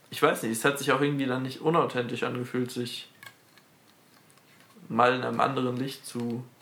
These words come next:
präsentieren. Keine Ahnung. Obwohl ich das nicht ganz nachvollziehen kann, dass man so, oder was du jetzt meinst mit, ähm, du bist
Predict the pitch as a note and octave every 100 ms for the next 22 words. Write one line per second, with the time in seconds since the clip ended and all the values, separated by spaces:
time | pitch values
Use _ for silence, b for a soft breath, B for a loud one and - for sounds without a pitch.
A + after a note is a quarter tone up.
0 | _ - - A#2 A2+ A#2 A2+ B2 B2 A#2+
1 | C3 - _ _ - - _ _ _ _
2 | _ _ _ _ _ _ _ _ - _
3 | _ - - _ - G2+ G2+ G2+ A2 A2
4 | - _ - - b b b b b -
5 | A#2+ C3+ D3 C#3+ C3+ C#3 C#3+ C3+ C3 -
6 | A#2+ C3 B2 B2 A#2+ A#2 B2 A#2 A2+ -
7 | - B B B2 B2 A#2 A#2 C3+ B2+ C3
8 | B2+ B2 - B2 A#2+ - - A2+ A#2 A#2
9 | b b b b - - B2+ B2+ B2+ -
10 | - -